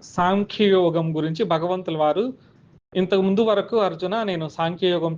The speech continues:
చెప్పానయ్యా, ఇప్పుడు కర్మయోగాన్ని చెప్తూ ఉన్నాను" అనేసి మొదలుపెట్టారు ఈ శ్లోకంలో. సాంఖ్యయోగం అంటే మరలా చూసుకుంటే ఆత్మజ్ఞానము, అంటే అనాత్మ ఆత్మ, ఏది అనాత్మ, ఏది ఆత్మ,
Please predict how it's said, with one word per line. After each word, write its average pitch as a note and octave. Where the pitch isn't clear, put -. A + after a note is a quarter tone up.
చెప్పానయ్యా, D3+
ఇప్పుడు D#3+
కర్మయోగాన్ని D3
చెప్తూ C#3+
ఉన్నాను" C#3
అనేసి C#3
మొదలుపెట్టారు D3
ఈ C#3
శ్లోకంలో. B2+
సాంఖ్యయోగం F#3+
అంటే F3+
మరలా F3+
చూసుకుంటే F3
ఆత్మజ్ఞానము, D3+
అంటే D3
అనాత్మ G#3+
ఆత్మ, D#3+
ఏది G#3+
అనాత్మ, F#3
ఏది F#3
ఆత్మ, D#3